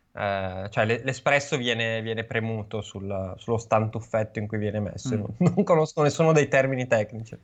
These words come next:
Speaker 2: Senti.
Speaker 1: Però, però sì, chiedono se fischia. No, però n-, non mi fischia. Cioè, borbotta ovviamente quando
Speaker 2: Mm.
Speaker 1: sale, ma non, non mi capita mai di sentirlo
Speaker 2: Vedi,
Speaker 1: fischiare.
Speaker 2: Dio Brando dice, "Devi far sì che l'acqua passi." Immaginavo fosse quello il...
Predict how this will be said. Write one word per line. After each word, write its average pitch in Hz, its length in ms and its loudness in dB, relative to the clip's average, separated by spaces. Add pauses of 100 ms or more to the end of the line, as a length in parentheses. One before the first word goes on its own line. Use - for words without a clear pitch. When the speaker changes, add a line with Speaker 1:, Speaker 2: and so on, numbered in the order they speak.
(160)
Speaker 2:
Senti. 120 280 -8
Speaker 1:
Però, 190 300 6
però 175 180 4
sì, 135 220 -10
chiedono 214 320 0
se 226 160 -6
fischia. 240 420 -4
No, 208 160 4
però 233 180 4
n-, 160 200 -4
non 175 200 -2
mi 160 120 -2
fischia. 117 600 -2 (280)
Cioè, 127 200 2
borbotta 156 640 2
ovviamente 135 500 -2
quando 131 260 -2
Speaker 2:
Mm. - 0 -
Speaker 1:
sale, 156 340 4
ma 127 120 -2
non, 107 260 -4 (200)
non 113 140 -4
mi 117 80 -6
capita 117 300 -2
mai 113 140 -2
di 101 60 -8
sentirlo 104 420 -8 (160)
Speaker 2:
Vedi, 120 200 -2
Speaker 1:
fischiare. - 40 -2
Speaker 2:
Dio 120 140 -2
Brando 127 320 0
dice, 113 180 -6
"Devi 131 180 -2
far 123 160 -6
sì 147 240 -6
che 127 140 -2
l'acqua 120 420 -4
passi." 101 380 -6
Immaginavo 110 440 -8
fosse 110 340 -10
quello 107 360 -8
il... 107 340 -12